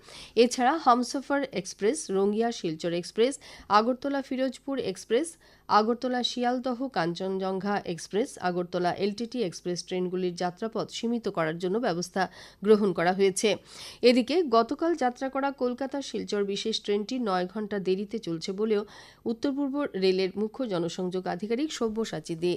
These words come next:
জানিয়েছেন। মণিপুরে গতকাল সিআরপিএফ এর দুজন জওয়ানকে সন্দেহভাজন সশস্ত্র দুষ্কৃতকারী গুলি করে হত্যা করেছে। পুলিশ সূত্রে জানানো হয়েছে যে রাজ্যের বিষ্ণুপুর জেলার মৈরাং পুলিশ থানার অধীন নরনসেইনা গ্রামে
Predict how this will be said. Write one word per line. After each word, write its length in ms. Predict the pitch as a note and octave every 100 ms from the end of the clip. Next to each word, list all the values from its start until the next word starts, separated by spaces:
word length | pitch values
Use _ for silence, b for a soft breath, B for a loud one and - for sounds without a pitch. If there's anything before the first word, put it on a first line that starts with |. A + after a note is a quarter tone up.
| -
জানিয়েছেন। 640 | F#3+ F#3 E3 E3+ - A3 F#3 - _ _ B B B B B B B
মণিপুরে 500 | A3 C4 C#4+ D4+ F4 F4 B3
গতকাল 360 | A3+ A#3+ B3 A#3+
সিআরপিএফ 760 | - - C4 C4 C4+ - F3+ F#3
এর 100 | G3+
দুজন 300 | F#3 F#3+ G#3 G#3
জওয়ানকে 440 | G#3 G#3+ G#3+ G#3+ D4
সন্দেহভাজন 680 | - F3+ F3+ G3+ G3+ G3+ G#3+
সশস্ত্র 480 | - E3 F#3+ F3+ F#3+ F#3+ F#3+
দুষ্কৃতকারী 680 | G3+ - A3 G#3+ F3+ F3 E3+
গুলি 240 | F#3+ G3
করে 140 | G3 E3
হত্যা 300 | F3 F3 F3+
করেছে। 360 | F3 F3 F3 G3+ - B B B -
পুলিশ 200 | B3 B3
সূত্রে 220 | - A#3 B3+
জানানো 320 | G#3 F3+ F#3
হয়েছে 300 | F#3 G3+ G3+ G#3
যে 120 | A3+
রাজ্যের 360 | C#4 E3 F3 F3
বিষ্ণুপুর 480 | F#3+ - A#3 A#3+ A#3
জেলার 300 | A#3+ B3 A#3
মৈরাং 440 | F#3 F#3+ G3+ A3 A#3
পুলিশ 260 | - E3 E3+ -
থানার 260 | F#3+ F#3
অধীন 300 | F#3+ G3+ G#3 D#3+ -
নরনসেইনা 800 | G3 G3 G#3+ A3+ A3 F3+ D#3 D#3
গ্রামে 340 | E3 F3 F#3